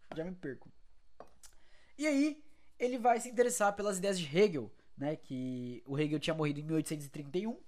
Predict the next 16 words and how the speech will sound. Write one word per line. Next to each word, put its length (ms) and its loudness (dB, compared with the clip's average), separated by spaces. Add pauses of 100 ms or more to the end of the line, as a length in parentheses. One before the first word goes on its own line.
(280)
ele 160 -8
termina 340 -6
em 40 -6
mil 80 -4
oitocentos 200 -8
e 20 -20
trinta 240 -12
e 200 -10
cinco, 240 -10 (160)
mil 60 0
oitocentos 160 0
e 20 -18
trinta 220 -6
e 60 -2
seis. 380 -4 (720)
É, 640 -4